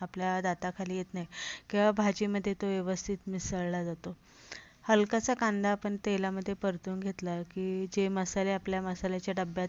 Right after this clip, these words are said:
नेहमीच्या जेवणासाठी आपण वापरतो, ते मसाले यामध्ये थोडं थोडं इथे घालून घ्यायचं.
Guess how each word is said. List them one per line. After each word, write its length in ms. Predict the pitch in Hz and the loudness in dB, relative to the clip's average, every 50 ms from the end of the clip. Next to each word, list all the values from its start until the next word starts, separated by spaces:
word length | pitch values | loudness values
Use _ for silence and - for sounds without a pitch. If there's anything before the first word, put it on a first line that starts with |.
| - | -2
नेहमीच्या 640 | 196 190 185 185 185 185 185 185 185 - - 196 196 | -4 -4 -2 -2 -2 -2 -2 -4 -4 -4 -2 -2 -2
जेवणासाठी 720 | 190 - 202 190 180 180 185 185 190 185 208 185 - 196 | -2 -2 -2 -2 -2 -2 -2 -2 -2 -2 -2 -2 0 -2
आपण 240 | 185 185 - 190 190 | -2 -2 -4 -6 -6
वापरतो, 560 | 190 185 180 - - 170 175 - - 180 175 | -6 -6 -6 -6 -8 -10 -10 -10 -10 -10 2
ते 360 | - - - - - - 196 | 10 12 12 12 12 12 10
मसाले 340 | 190 - - 202 196 196 196 | 6 4 2 0 2 2 2
यामध्ये 340 | 190 185 185 185 180 196 196 - | 2 2 0 0 0 -2 -2 -2
थोडं 240 | - 214 202 185 190 180 | -2 -2 0 0 0 -2
थोडं 200 | - 196 190 185 | -2 -2 0 0
इथे 280 | 185 185 175 - 196 208 220 - - - - - - - - - - - | 0 -2 -2 -2 -4 -4 -6 -8 -12 -12 -12 -10 -12 -12 -14 -16 -6 0
घालून 400 | - 196 190 185 185 185 185 180 | 2 2 2 2 2 0 -2 0
घ्यायचं. 400 | 185 180 170 165 - - 180 | 0 -2 -2 -2 -4 -6 -6